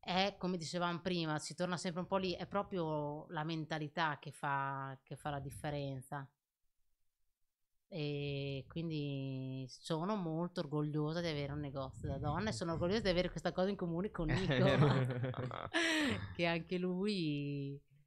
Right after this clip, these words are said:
Speaker 1: veramente il suo messaggio è super bello. È ovvio che si fa fatica a capire perché la sua proposta è quella di una donna forte,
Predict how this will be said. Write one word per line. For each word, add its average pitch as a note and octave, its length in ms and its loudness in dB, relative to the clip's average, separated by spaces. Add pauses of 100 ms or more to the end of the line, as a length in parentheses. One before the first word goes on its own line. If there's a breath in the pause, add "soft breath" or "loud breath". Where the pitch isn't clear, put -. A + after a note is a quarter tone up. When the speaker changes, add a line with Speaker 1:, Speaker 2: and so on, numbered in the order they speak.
(140)
Speaker 1:
veramente F3 560 2
il D#3+ 80 -2
suo F#3 160 2
messaggio F3 680 2
è C#3+ 40 -2
super D#3 360 -4
bello. C#3 640 -4
È E3 180 0
ovvio F#3+ 360 0
che F3+ 240 0
si F3 160 -6
fa E3 160 -2
fatica E3+ 340 -8
a E3+ 60 -4
capire F#3 600 -2
perché E3+ 400 -2
la D#3+ 120 -2
sua F3+ 200 -2
proposta A3 720 0 (400)
è - 120 -8
quella F#3 220 -2
di D#3+ 80 -4
una E3 140 -2
donna D#3 300 -2
forte, D3 800 -4